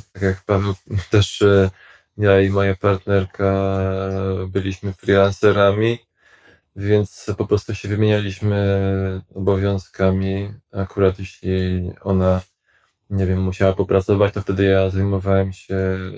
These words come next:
się synem, czy, czy później, e, obojgiem dzieci.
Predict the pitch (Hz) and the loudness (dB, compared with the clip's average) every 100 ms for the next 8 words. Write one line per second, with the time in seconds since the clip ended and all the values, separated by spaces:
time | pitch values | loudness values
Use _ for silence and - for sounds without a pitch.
0 | 98 _ - - 95 95 95 - 98 95 | -16 _ -20 -10 -2 -2 -2 -6 -6 -8
1 | _ _ _ _ _ _ _ - - 98 | _ _ _ _ _ _ _ -20 -8 -4
2 | 98 98 98 95 - 101 95 95 98 98 | -2 0 -2 -4 -4 0 2 2 0 0
3 | 98 95 98 98 98 104 _ _ 107 101 | 0 0 -2 -2 -4 -10 _ _ -14 -8
4 | 95 - 101 98 | -8 -8 -8 -8